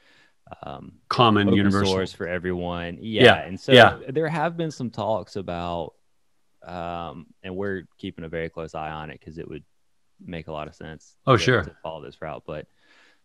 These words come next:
Speaker 1: um, there have been a lot of talks of, of them reconciling, so to speak, or
Speaker 2: Yeah.
Speaker 1: there being some kind of alternative where everyone can, can play in the same sandbox. Um, but it, it is an interesting ongoing conversation.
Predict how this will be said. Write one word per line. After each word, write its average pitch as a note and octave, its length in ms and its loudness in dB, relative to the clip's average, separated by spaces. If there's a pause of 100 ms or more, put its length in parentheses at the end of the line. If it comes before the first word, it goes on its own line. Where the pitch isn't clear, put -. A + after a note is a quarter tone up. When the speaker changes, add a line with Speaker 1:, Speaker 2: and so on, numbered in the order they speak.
(140)
Speaker 1:
um, E2 380 -10
there A#2+ 120 -4
have D3 160 2
been C#3 80 0
a A2+ 40 0
lot G#2 140 0
of F#2+ 60 -8
talks F#2 280 -4
of, F#2 120 -6
of F2 180 -10
them F2 460 -8 (840)
reconciling, F2+ 680 -8
so F#2 160 -12
to F#2 80 -10
speak, F2+ 520 -8
or - 120 0
Speaker 2:
Yeah. G#2 140 8
Speaker 1:
there F2 120 -6
being E2+ 260 -10
some F#2 160 -14
kind F2 200 -12
of E2 80 -10
alternative E2 580 -8
where - 120 -8
everyone D#2+ 340 -8
can, D#2+ 400 -16
can F2 160 -12
play E2 180 -8
in D#2+ 80 -10
the D#2+ 60 -14
same E2 180 -12
sandbox. F2 720 -8 (680)
Um, D#2 380 -10 (120)
but G#2+ 140 2
it, G#2+ 100 -2
it A2 140 0
is A#2+ 180 2
an A2 100 -2
interesting F#2+ 400 -10
ongoing E2+ 400 -10
conversation. - 640 -16